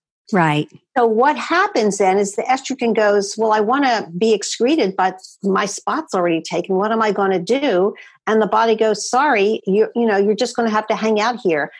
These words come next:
Speaker 2: And then the estrogen turns into a non-healthy estrogen. And that leads to hormone disruption or estrogen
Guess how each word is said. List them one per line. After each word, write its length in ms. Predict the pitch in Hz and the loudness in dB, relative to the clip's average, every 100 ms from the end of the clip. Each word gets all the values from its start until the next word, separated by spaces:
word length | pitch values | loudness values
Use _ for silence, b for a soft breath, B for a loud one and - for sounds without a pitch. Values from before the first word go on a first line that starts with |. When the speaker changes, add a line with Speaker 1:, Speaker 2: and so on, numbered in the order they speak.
| B - | B -2
Speaker 2:
And 160 | 190 | 0
then 100 | 214 | 2
the 80 | 220 | 0
estrogen 640 | - 208 - - 214 202 | 0 -4 -4 -8 -2 -2
turns 340 | 196 202 196 185 | -2 -2 -2 0
into 360 | 190 175 190 | 0 0 -2
a 120 | - 190 | -2 0
non-healthy 1160 | 180 190 196 202 202 185 190 180 - 151 151 - _ _ | 2 2 2 0 -2 -4 -4 -4 -2 -2 -4 -8 _ _
estrogen. 600 | 175 - 170 156 139 123 143 _ _ _ _ _ _ _ | -6 -4 -6 -6 -6 -8 -14 _ _ _ _ _ _ _
And 200 | 202 185 | 0 2
that 320 | 196 233 240 220 | 2 2 0 0
leads 300 | 208 196 - | 0 0 -4
to 100 | 196 - | -8 -4
hormone 360 | 208 190 185 | -2 0 0
disruption 680 | 175 175 - 160 - 170 160 | -2 -4 -4 -4 -4 -6 -4
or 160 | 151 - | -4 -2
estrogen 680 | 170 170 180 165 160 156 | -4 -2 -4 -2 -2 -2